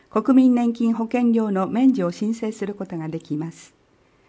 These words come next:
平成二十六年四月からは、申請時点の二年一ヶ月前の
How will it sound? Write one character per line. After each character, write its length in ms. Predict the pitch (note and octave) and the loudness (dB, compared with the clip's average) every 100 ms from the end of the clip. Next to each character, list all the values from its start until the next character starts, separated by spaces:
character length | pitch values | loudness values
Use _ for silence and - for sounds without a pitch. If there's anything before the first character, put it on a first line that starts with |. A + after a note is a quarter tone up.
| _ _ | _ _
平 140 | - C4 | 0 0
成 200 | C4+ B3+ | 4 2
二 140 | B3 | 2
十 180 | A#3 A#3+ | 0 0
六 220 | A3+ A3+ | 0 0
年 160 | A3 G3+ | -2 -2
四 160 | G3+ G#3 | -4 -6
月 200 | C4 - | -6 -6
か 140 | F3 | -6
ら 80 | F3 | -4
は、 160 | E3 E3+ _ _ _ _ | -6 -8 _ _ _ _
申 240 | - C#4 | 2 2
請 240 | D4 C4+ A#3+ | 2 -2 -2
時 120 | A#3 | -4
点 300 | A#3 A3 D#3+ | -4 -4 -4
の 160 | D3+ - - | -8 -10 -8
二 140 | F#3 A3 | -2 0
年 280 | B3+ A#3+ | 2 0
一 140 | F#3+ - | -4 -4
ヶ 140 | B3+ | -2
月 260 | B3 C4+ A3+ | -2 -4 -4
前 260 | A3 G#3 | -4 -2
の 200 | E3+ D#3+ | -4 -6